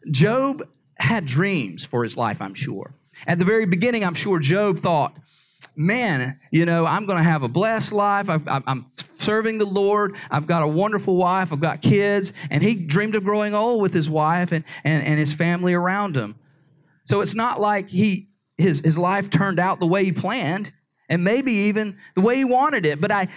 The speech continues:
I'll tell you this, God brought joy back to Job's life, and he wants to bring joy, uh, joy back to your life. He gave him another family. What I'm getting at here is that life happens in seasons. There's a season for everything.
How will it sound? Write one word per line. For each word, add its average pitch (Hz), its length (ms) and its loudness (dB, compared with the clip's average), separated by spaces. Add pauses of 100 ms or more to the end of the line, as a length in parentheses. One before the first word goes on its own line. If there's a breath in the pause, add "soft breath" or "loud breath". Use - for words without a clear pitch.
I'll 208 120 2
tell 269 200 4
you 240 160 0
this, 240 380 2
God 247 360 2
brought 196 260 2
joy 311 260 4
back 160 300 0
to 156 60 0
Job's 143 340 2
life, 143 360 0 (320)
and 175 100 4
he 233 80 6
wants 277 240 0
to 214 80 2
bring 190 240 2
joy, 208 260 2
uh, 208 300 0
joy 208 260 2
back 240 200 -4
to 247 60 -4
your 311 180 0
life. 113 300 -2 (240 loud breath)
He 233 120 2
gave 247 260 2
him 240 140 4
another 247 280 -2
family. 262 560 -4 (1600 soft breath)
What 302 140 4
I'm 285 140 -2
getting 302 260 2
at 202 140 0
here 185 260 4
is - 80 -6
that 202 120 2
life 262 340 0 (220 loud breath)
happens 214 400 -2
in 233 100 -2
seasons. 190 560 2
There's 196 320 0 (280 loud breath)
a 175 100 4
season 233 560 0
for 220 180 -2
everything. 185 600 -2